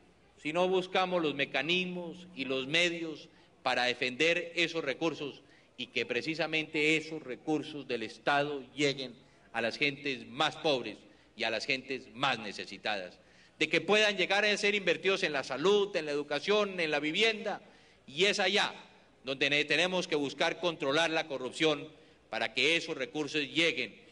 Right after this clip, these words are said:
precisamente a las gentes más pobres y más necesitadas de Colombia. Desde que llegué al gobierno, lo primero que hicimos fue presentar una reforma política al Congreso de la República,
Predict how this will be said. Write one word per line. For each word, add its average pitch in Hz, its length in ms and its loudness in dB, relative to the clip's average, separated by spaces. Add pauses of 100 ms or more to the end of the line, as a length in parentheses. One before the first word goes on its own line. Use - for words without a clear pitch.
(160)
precisamente 147 800 0
a 131 60 2
las 110 160 -4
gentes 135 380 -4
más 139 280 -2
pobres 123 400 -2 (320)
y 120 100 -2
más 139 240 2
necesitadas 113 800 -2
de 95 80 -8
Colombia. 98 560 -4 (1300)
Desde 170 200 2
que 180 120 2
llegué 175 180 4
al 214 100 2
gobierno, 214 500 2 (760)
lo 175 100 2
primero 214 380 4
que 226 80 0
hicimos 208 340 0
fue 214 200 2
presentar 202 480 0
una 208 160 2
reforma 190 480 2
política 170 560 0 (480)
al 139 100 2
Congreso 156 420 4
de 135 60 4
la 113 80 4
República, 104 640 -6